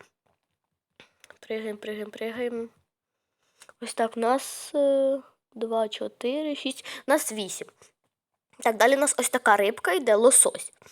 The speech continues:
Так, вона вр-, також три вроді. Так, лосось три добавляє. В нас зараз два, чотири, п'ять. Беремо м'ясо свинина.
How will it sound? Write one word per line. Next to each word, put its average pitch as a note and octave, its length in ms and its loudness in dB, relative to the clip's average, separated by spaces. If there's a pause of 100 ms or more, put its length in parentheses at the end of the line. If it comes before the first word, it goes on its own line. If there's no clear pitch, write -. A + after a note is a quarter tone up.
(540)
Так, G#3 220 2
вона A#3 140 2
вр-, C4+ 160 4 (100)
також C4 280 2
три G3+ 220 2
вроді. F#3+ 400 -8 (720)
Так, G#3 400 6
лосось A3+ 440 4
три A3 260 6
добавляє. A3+ 720 2 (760)
В A3+ 80 -4
нас B3 300 6
зараз A3 460 4
два, A3 320 2
чотири, G3+ 540 -2
п'ять. F#3+ 920 0 (460)
Беремо A#3 640 4
м'ясо G#3+ 680 2
свинина. G3+ 1200 -2